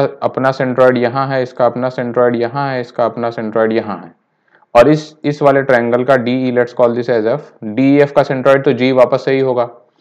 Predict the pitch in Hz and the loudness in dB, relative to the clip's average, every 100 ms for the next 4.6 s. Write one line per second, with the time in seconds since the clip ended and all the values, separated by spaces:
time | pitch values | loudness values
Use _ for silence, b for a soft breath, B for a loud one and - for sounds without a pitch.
0 | b b b - 120 147 113 123 147 147 | b b b 0 2 4 2 0 2 4
1 | 147 147 135 156 139 131 143 147 147 123 | 4 2 0 0 0 -2 0 -2 0 -2
2 | 117 117 151 127 135 165 151 - _ 135 | -2 0 2 2 -2 -8 -16 -20 _ -8
3 | - - 156 160 - 131 - - 147 127 | -8 -2 2 2 2 -6 -6 0 2 2
4 | 117 - 120 95 - - | -2 2 2 2 -4 -20